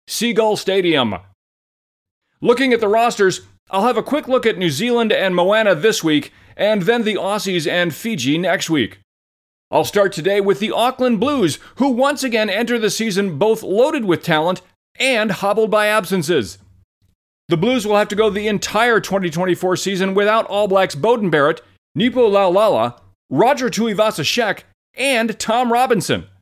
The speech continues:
Barrett, in particular, is one of the many players who is taking a year off from Super Rugby to play up in the Japan One League.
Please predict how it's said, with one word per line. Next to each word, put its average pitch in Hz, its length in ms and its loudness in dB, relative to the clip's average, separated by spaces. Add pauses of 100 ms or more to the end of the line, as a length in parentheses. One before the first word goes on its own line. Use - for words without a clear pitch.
(680)
Barrett, 226 380 0
in 180 140 -2
particular, 170 600 0
is 143 220 -2
one 226 160 -2
of 214 120 -2
the 220 120 -2
many 220 480 0
players 101 540 -2 (180)
who 226 160 -2
is 214 80 -2
taking 226 340 -2
a 208 60 0
year 220 260 0
off 208 220 0
from 196 140 -2
Super 240 280 -4
Rugby 185 360 0
to 202 160 -6
play 208 340 2
up 202 180 0
in 202 80 -4
the 196 80 0
Japan 190 480 -2
One 226 220 0
League. 151 320 -2